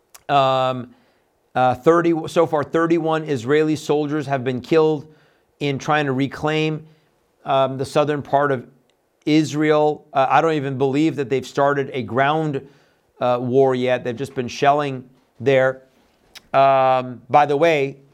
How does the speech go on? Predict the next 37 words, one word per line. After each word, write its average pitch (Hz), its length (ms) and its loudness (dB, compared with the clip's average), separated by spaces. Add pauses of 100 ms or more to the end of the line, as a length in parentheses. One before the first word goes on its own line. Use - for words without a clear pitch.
(120)
a - 40 -10
little 160 180 2
bit 151 140 2
of 131 300 -2 (140)
interesting 165 500 -2
news. 135 240 -4
I 139 80 4
don't 147 100 0
know 151 60 0
if 139 100 -6
it's 123 100 -4
good 143 180 2
or 139 80 2
bad 143 380 2
because 139 300 -8 (420)
all 156 240 4
the 151 120 0
leftists 151 520 -2
are 139 100 -2
now 143 360 -2 (100)
mad 147 500 0
at 135 200 -2
France. 143 600 -4
Look 143 160 -6
at 165 80 0
what 147 120 0
happened 147 320 0
in 127 80 -8
France. 147 560 -2 (240)
France 151 420 0
has 139 160 -4
now 143 180 2
banned 143 600 -2
pro-Palestinian 143 1000 -2
riots 139 440 2
and 123 120 -10
protests 131 640 -2